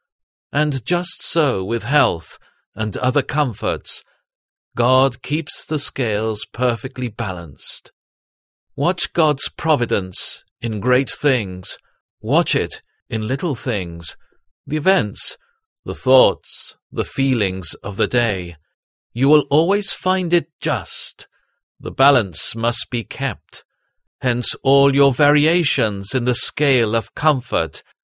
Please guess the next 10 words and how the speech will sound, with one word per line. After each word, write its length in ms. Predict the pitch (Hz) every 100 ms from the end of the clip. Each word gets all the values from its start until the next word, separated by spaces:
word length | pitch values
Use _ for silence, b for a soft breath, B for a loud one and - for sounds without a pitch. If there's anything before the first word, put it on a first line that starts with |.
| _
and 240 | 104 123 127 107
the 220 | 127 127
endless 480 | 139 147 147 147 139
shades 640 | - 147 135 131 131 -
and 160 | 135 123
vicissitudes 1080 | 131 - 165 - 117 - 117 110 110 - - b b -
of 140 | 104
your 240 | 117 117
experience. 1040 | 117 - - - 110 95 87 80 - - - _ _ _ _ _ _ _ _
All 500 | - 156 156 139 113